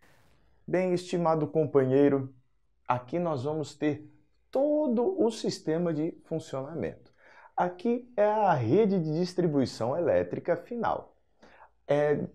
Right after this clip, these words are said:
para onde vai ser levada, né, toda a energia elétrica, e-, essa rede de distribuição. Ela vai receber energia elétrica de outros componentes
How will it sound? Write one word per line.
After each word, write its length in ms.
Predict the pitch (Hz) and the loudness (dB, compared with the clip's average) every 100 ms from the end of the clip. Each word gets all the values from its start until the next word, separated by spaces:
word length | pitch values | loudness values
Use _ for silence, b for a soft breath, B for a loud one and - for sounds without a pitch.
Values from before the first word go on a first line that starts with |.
| _ | _
para 240 | 156 156 156 | 2 4 4
onde 400 | 180 233 240 160 | 4 4 4 2
vai 300 | 135 196 220 | 4 4 4
ser 640 | - - 123 104 95 104 - | 0 -2 0 0 -4 -10 -6
levada, 800 | - 120 135 165 120 107 135 214 | 0 2 4 4 4 4 4 0
né, 200 | 185 127 | 0 0
toda 500 | 175 - 190 269 214 | -2 4 6 6 6
a 60 | 180 | 2
energia 400 | 165 143 107 131 | 2 0 2 2
elétrica, 720 | 139 120 101 110 - - - | 4 4 4 2 -2 -8 -8
e-, 160 | - 123 | -4 -2
essa 400 | 107 110 123 107 | 0 0 2 2
rede 360 | 87 143 214 190 | 4 4 4 4
de 60 | |
distribuição. 800 | 160 156 - 151 143 143 90 78 - b b b | 0 -2 -2 0 -2 -4 -6 -8 -10 b b b
Ela 200 | - 110 | 0 0
vai 160 | 110 113 | 4 2
receber 500 | 104 - 92 135 226 | 0 -4 0 6 6
energia 420 | 226 202 135 156 | 6 4 4 2
elétrica 560 | 143 131 131 120 113 101 | 4 4 2 -2 -4 -4
de 140 | 101 | 4
outros 640 | 120 156 147 127 - 95 - | 8 8 8 4 0 -6 -6
componentes 720 | 98 95 147 165 135 190 | -6 -2 2 2 2 0